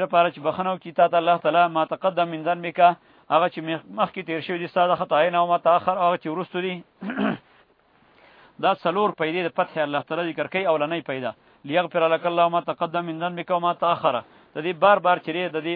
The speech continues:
وضاحت ذکر شوی دی، د نبی علیه الصلاة والسلام چې ګناه نه وه، دا په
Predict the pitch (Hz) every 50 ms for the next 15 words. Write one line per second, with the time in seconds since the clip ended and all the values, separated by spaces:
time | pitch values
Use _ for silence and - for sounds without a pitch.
0 | 170 160 156 131 143 147 151 175 170 160 139 147 135 123 - 180 196 196 190 185
1 | 175 - _ _ _ _ _ 147 151 156 156 151 185 208 185 180 156 - 160 151
2 | 147 - 147 - 170 175 185 185 165 156 165 170 165 143 131 143 160 175 175 175
3 | 180 185 180 170 151 143 170 170 -